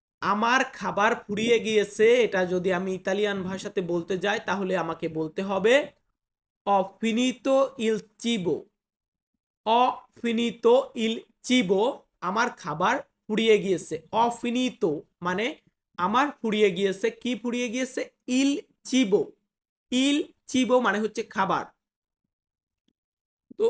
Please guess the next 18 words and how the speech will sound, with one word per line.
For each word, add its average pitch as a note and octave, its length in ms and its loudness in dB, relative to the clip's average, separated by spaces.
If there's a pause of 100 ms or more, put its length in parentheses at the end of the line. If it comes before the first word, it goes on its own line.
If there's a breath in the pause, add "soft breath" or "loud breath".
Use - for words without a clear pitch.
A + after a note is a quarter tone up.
(140)
এর C4 200 4
পরবর্তীতে A#3+ 640 0
কি A#3+ 180 -2
আছে? A#3 320 2 (760)
এর A#3 160 6 (100)
পরবর্তীতে G#3 580 0
আছে G#3 200 -2 (160)
"আমি G#3 300 0 (120)
বাড়িতে F#3+ 440 0 (200)
আসছি" G3+ 600 0 (1160)
বা F#3+ 100 2 (160)
"আমি G3 280 0
বাড়িতে F#3+ 440 -2
আসতেছি।" A#3+ 720 0 (1080)
এটা G3 260 0
যদি G#3 320 -2
আমরা G3 220 -2 (140)
ইতালিয়ান G#3+ 540 -2